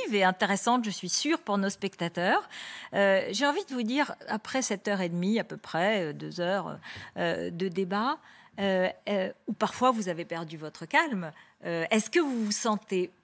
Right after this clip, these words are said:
prêt à avancer sur une candidature ? Donc cela veut dire aussi des questions qui peuvent vous gêner, des questions qui peuvent vous ennuyer, des questions, des déclarations que vous avez faites que vous n'avez plus envie de refaire.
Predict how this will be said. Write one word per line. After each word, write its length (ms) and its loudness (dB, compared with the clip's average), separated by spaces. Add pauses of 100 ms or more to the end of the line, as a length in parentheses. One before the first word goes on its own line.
prêt 360 4 (720)
à 120 4 (180)
avancer 520 2 (460)
sur 300 -2
une 120 0
candidature ? 680 -2
Donc 240 0
cela 280 6
veut 140 0
dire 220 0
aussi 360 -2 (380)
des 180 4
questions 460 -2
qui 120 -6
peuvent 220 -2
vous 300 -10
gêner, 480 2
des 160 -2
questions 340 -4
qui 140 -10
peuvent 180 -2
vous 160 -10
ennuyer, 600 4
des 140 0
questions, 580 -2
des 180 2
déclarations 580 2
que 80 2
vous 120 0
avez 180 4
faites 320 0
que 80 -10
vous 140 -6
n'avez 180 0
plus 300 -2
envie 260 0
de 140 -4
refaire. 680 4